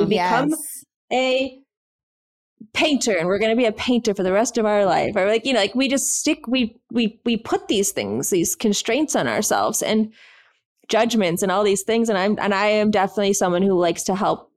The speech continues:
Speaker 2: break someone free of those, those ideas.
Speaker 3: Mm,
Speaker 1: Well,
Speaker 3: I
Speaker 1: you're
Speaker 3: love
Speaker 1: so
Speaker 3: that.
Speaker 1: inspiring. Thank you so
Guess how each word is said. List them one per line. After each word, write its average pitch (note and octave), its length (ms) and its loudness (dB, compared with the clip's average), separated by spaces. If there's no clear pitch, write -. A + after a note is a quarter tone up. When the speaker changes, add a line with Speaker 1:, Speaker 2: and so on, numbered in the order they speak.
Speaker 2:
break E3+ 240 -2
someone D#3+ 400 0
free D#3+ 300 -2
of - 140 -2
those, - 560 0
those - 220 -2
ideas. G2 720 -2
Speaker 3:
Mm, F#3+ 760 -6
Speaker 1:
Well, F3 240 0
Speaker 3:
I G3+ 60 4
Speaker 1:
you're F#3 120 0
Speaker 3:
love F#3+ 140 0
Speaker 1:
so A3+ 60 2
Speaker 3:
that. A3 200 2
Speaker 1:
inspiring. E3+ 960 0
Thank F#3 340 -4
you A3+ 140 0
so - 260 -4